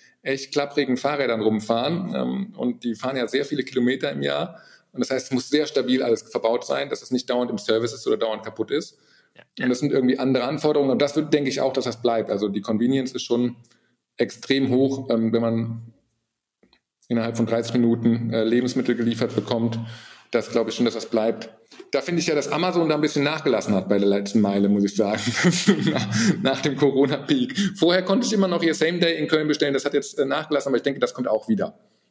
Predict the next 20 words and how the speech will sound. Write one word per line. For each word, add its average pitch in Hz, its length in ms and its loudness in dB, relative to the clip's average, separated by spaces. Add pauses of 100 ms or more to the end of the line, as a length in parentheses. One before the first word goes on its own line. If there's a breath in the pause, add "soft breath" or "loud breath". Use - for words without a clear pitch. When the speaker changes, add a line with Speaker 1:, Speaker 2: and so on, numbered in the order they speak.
(960)
Speaker 2:
Ich 123 300 -14
bin 185 100 -4
gespannt. 180 400 -4
Also 113 180 -2
wir 127 120 2
merken 139 360 0
in 139 120 -2
Österreich, 156 600 -4
seitdem 139 340 -4
jetzt 143 140 -6
Amazon 143 360 -4
selbst 135 400 -6
seine 156 240 -4
Zustellung 156 440 -4
macht, 127 340 -6
ist 123 180 -10
die 139 60 -6
Qualität 127 760 -6
enorm 123 440 -2
gestiegen. 180 420 -6